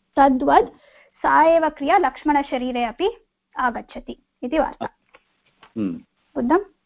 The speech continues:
Speaker 2: एवं रामशरीरे लक्ष्मणशरीरे च अस्माभिः रविक्रियाः आनीताः। एक-, एका क्रिया द्वयोर्-, द्वयोः शरीरे अपि, अ, आनीताः।
Speaker 1: हा, आनीताः इति वार्ता अस्ति। अस्तु,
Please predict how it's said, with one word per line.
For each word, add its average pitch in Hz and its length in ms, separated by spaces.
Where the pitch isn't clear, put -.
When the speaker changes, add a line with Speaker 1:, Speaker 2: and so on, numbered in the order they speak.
Speaker 2:
एवं 151 520
रामशरीरे 156 760
लक्ष्मणशरीरे 143 1000
च 285 180
अस्माभिः 143 840
रविक्रियाः 143 800
आनीताः। 113 1080
एक-, 139 200
एका 139 540
क्रिया 185 400
द्वयोर्-, 135 840
द्वयोः 143 460
शरीरे 135 380
अपि, 180 400
अ, 113 420
आनीताः। 101 540
Speaker 1:
हा, 254 420
आनीताः 247 640
इति 320 180
वार्ता 254 300
अस्ति। - 280
अस्तु, - 300